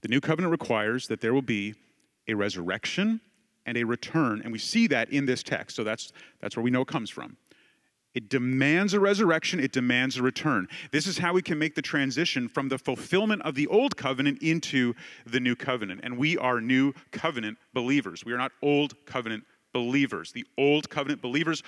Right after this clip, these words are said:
looked to the new covenant. They sacrificed animals knowing that there was no way that the blood of bulls and goats could actually satisfy the wrath of God. They, they, they knew that, but they didn't know how that was going to be played out. So that's why the whole book of Hebrews is critically important. The book of Hebrews is written to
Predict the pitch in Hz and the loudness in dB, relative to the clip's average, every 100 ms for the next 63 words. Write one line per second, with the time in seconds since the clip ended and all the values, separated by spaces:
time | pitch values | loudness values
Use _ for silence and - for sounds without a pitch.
0 | - 113 123 165 220 - - 143 131 - | -14 -6 2 2 2 -4 -8 -2 -2 -2
1 | 113 104 87 - - 143 - 165 170 170 | -6 -6 -10 -14 -8 -6 -2 -2 -2 -2
2 | 156 151 - 170 196 156 131 131 147 151 | -2 -2 -2 0 0 0 -2 0 2 2
3 | 143 143 147 160 185 220 175 175 160 131 | 2 0 0 0 2 4 4 4 4 2
4 | 135 - - 151 143 143 123 156 180 156 | 0 -6 -4 -2 0 -2 0 2 2 2
5 | 151 160 147 147 139 139 - 123 135 147 | 2 2 2 0 0 0 -2 -2 -2 -2
6 | 160 143 139 131 - 131 127 117 113 113 | -6 -6 -4 -4 -2 -2 0 0 0 -2
7 | 104 160 120 127 - - 139 135 135 160 | -4 -2 0 -2 -6 -2 0 2 0 4
8 | 226 254 120 107 101 123 - - 151 151 | 6 4 2 -2 0 -2 -8 -10 -2 0
9 | 190 170 - 180 196 180 143 143 143 139 | 0 -2 -2 0 2 2 0 -2 -2 -2
10 | 135 123 123 - 127 127 110 - - - | -2 -8 -6 -2 0 0 -2 -6 -18 -16
11 | - 151 160 147 147 147 139 - - 180 | -6 -2 0 0 2 0 -2 -6 -2 2
12 | 190 127 120 123 - 139 117 135 131 175 | 4 4 0 -2 -4 -4 -2 0 0 0
13 | 165 101 - - 117 120 - 202 202 135 | -2 -4 -16 -12 -8 -8 -4 0 2 2
14 | 139 127 117 143 147 143 | 0 -2 -2 -2 -2 -2